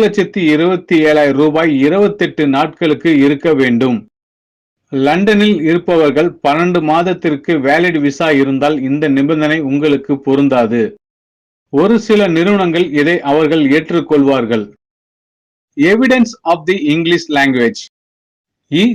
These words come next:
சி சி டி ஐ எஸ், என் ஏ ஆர் ஐ சி or ஐ இ எல் டி எஸ் ஸ்கோர். சென்னையில் இருக்கக்கூடிய அப்போலோ ஹாஸ்பிட்டலில் டி பி டெஸ்ட் எடுக்க வேண்டும்.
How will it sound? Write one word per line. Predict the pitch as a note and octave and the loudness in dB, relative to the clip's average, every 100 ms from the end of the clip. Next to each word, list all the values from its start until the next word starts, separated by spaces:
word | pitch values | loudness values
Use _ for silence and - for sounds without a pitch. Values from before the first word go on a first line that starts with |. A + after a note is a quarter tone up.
| - | -2
சி | F3+ F3+ F3+ | -4 -4 -2
சி | G3 - - | -6 -6 -4
டி | E3+ - C#3+ | -4 -2 -2
ஐ | D#3+ C#3 F3+ | 0 0 -2
எஸ், | F#3 _ - D3+ | -4 _ -4 0
என் | G3 G3 | 0 2
ஏ | G#3 G#3 C#3 E3 | 0 0 -2 0
ஆர் | E3 D3+ | 2 0
ஐ | E3 - | 0 -2
சி | E3+ A3+ - D3 | -2 -2 0 0
or | G#3 - - D3+ | 0 -6 -4 -2
ஐ | F3+ G3+ | 0 0
இ | D#3+ | 0
எல் | F3 D3+ | -2 -2
டி | E3+ D3+ D#3 | -2 0 0
எஸ் | D3+ - _ - | -2 -16 _ -4
ஸ்கோர். | D#3+ C3 G#2 _ _ _ _ _ _ _ _ _ _ _ _ | 0 0 -2 _ _ _ _ _ _ _ _ _ _ _ _
சென்னையில் | D#3 E3 F#3+ F#3 F3+ D3 | -2 0 0 0 0 0
இருக்கக்கூடிய | C#3+ D#3 C#3+ C#3 C3+ C#3 D#3 - - | 0 -2 0 0 2 2 0 -6 -12
அப்போலோ | C3+ D#3+ E3 D#3+ | -2 0 0 -2
ஹாஸ்பிட்டலில் | C3+ C#3 - C3+ B2 A#2+ D3 F3 _ _ | -4 -6 -4 -4 -2 -2 -2 -4 _ _
டி | E3+ F3 | -2 0
பி | F3 - | -2 0
டெஸ்ட் | D3+ - C#3+ | -2 -2 -2
எடுக்க | C3 A#2+ C3 | -2 0 0
வேண்டும். | A#2 A2 G#2+ | 2 0 -4